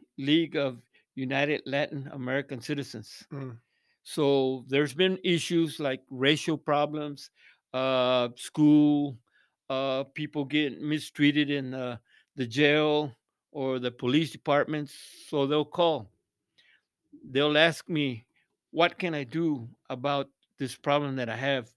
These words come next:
Speaker 1: And what I do is either if I can't understand the problem to be resolved with what I know, then I'll make a call. I'll put a h-, higher echelon where I can get them the advice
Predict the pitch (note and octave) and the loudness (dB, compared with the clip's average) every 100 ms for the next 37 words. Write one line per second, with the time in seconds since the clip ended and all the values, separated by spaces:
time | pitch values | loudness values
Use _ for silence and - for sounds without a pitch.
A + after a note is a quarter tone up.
0 | _ _ _ _ _ _ _ _ D3 C3+ | _ _ _ _ _ _ _ _ -6 -4
1 | C3 C3+ F#3 G#3+ C#3 C#3+ D3 D3 A#2 _ | -2 2 4 4 4 2 4 2 -4 _
2 | _ _ _ _ D#3 D3 C#3+ B2 D3 C#3+ | _ _ _ _ 2 4 2 0 -2 0
3 | C#3 C3+ - C#3+ C3+ - _ _ - E3+ | 0 -2 -4 -8 -8 -12 _ _ -2 -2
4 | D#3 F3+ F3 E3 - - E3+ E3 - F3 | -2 -4 -4 -6 -8 -4 -4 -4 -4 -4
5 | E3+ D3 - D3+ D3+ E3 D3+ C3 _ _ | -2 -4 -2 0 0 -2 -4 -8 _ _
6 | _ C3+ B2+ D#3 D3+ C3+ D3 C3+ C#3+ B2 | _ -6 2 4 4 4 2 0 -4 -2
7 | C3+ C3 C#3 C#3+ D#3 E3+ C#3+ _ _ _ | -2 0 0 2 0 -2 -6 _ _ _
8 | - C3+ C#3 D3 D3 C#3 - C#3 C3 A#2+ | -6 0 2 2 0 -4 0 0 0 -4
9 | - C3+ B2+ - D3+ C3 A2 - _ _ | -8 -6 -6 -2 -2 -2 -8 -20 _ _
10 | - _ D3+ F3 E3+ - F3 - C#3 B2+ | -20 _ 6 6 6 4 2 2 -2 -4
11 | B2 A2+ _ _ _ _ _ _ - C3 | -4 -8 _ _ _ _ _ _ -2 2
12 | D3+ D3+ C#3 D#3 D#3 E3 D3+ C3+ C3+ B2+ | 2 2 -4 -4 -2 -2 -2 -2 -2 -2
13 | A#2 C#3 C#3+ D#3 - - | -2 0 0 -2 -6 -16